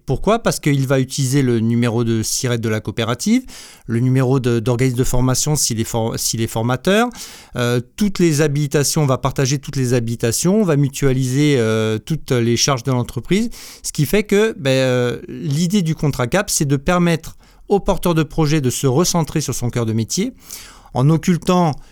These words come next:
une grosse partie de ce qui est chronophage, ce que l'on n'a pas envie de faire, c'est-à-dire toute la partie administrative, juridique, comptable, sociale, fiscale de l'activité entrepreneuriale. Ça, c'est la coopérative qui va,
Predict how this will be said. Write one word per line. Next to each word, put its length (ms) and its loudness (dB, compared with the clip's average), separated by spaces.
une 160 2
grosse 300 2
partie 580 0
de 320 4
ce 140 -2
qui 320 0
est 80 4
chronophage, 840 2
ce 100 -6
que 100 0
l'on 100 0
n'a 140 0
pas 100 -4
envie 160 2
de 60 -8
faire, 280 0
c'est-à-dire 460 -2
toute 160 -12
la 80 0
partie 300 -4
administrative, 640 -2
juridique, 560 -2
comptable, 500 -2
sociale, 600 -2
fiscale 680 -2
de 580 2
l'activité 500 0
entrepreneuriale. 760 0
Ça, 100 -2
c'est 140 -2
la 80 0
coopérative 540 -4
qui 160 -6
va, 240 0